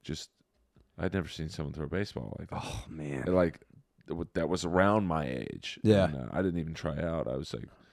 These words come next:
Speaker 1: "Well, I guess this ain't Little League."
Speaker 2: Yeah. Yeah. I got a, I had a line drive, a buddy of mine, Jared. It was like Babe Ruth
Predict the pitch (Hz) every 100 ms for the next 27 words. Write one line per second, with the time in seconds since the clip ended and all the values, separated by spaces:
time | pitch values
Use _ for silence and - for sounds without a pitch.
0 | _ _ - 76 76 76 76 - 69 -
1 | 78 65 78 71 60 67 82 _ _ -
2 | 117 120 113 - - - _ 107 113 -
3 | _ _ - 127 135 - 131 120 110 110
4 | 107 98 95 95 92 - - 98 101 95
5 | 90 85 82 90 90 90 80 - - -
6 | - _ - 92 87 104 101 87 95 92
7 | - -